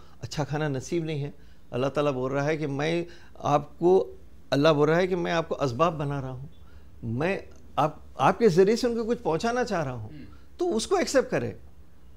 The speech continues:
Speaker 1: ताकि आपकी सेहत भी अच्छी रहे और जब तकलीफ़ ना हो, तो जो आपकी जानलेवा ना हो जाए, ये बहुत इंपॉर्टेंट है।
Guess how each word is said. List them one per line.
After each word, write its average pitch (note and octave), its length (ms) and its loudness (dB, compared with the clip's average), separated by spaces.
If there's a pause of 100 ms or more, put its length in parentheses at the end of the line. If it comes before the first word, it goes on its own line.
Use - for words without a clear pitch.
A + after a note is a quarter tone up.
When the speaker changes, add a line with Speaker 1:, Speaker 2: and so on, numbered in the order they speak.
(140)
Speaker 1:
ताकि F#3+ 240 8
आपकी F#3+ 600 2
सेहत D#3+ 300 4
भी A3 120 0
अच्छी A3 240 4
रहे A3 220 0 (420)
और E3+ 240 6
जब C#3+ 320 2
तकलीफ़ F#3+ 340 0
ना G3+ 100 -2
हो, F#3+ 420 -2 (220)
तो E3 60 -2
जो D3+ 220 6
आपकी G3 280 4
जानलेवा F#3 500 2
ना F#3 100 0
हो A#2+ 200 -2
जाए, G2 180 -8 (160)
ये F3 120 2
बहुत D3+ 220 -2
इंपॉर्टेंट - 420 -8
है। - 120 -16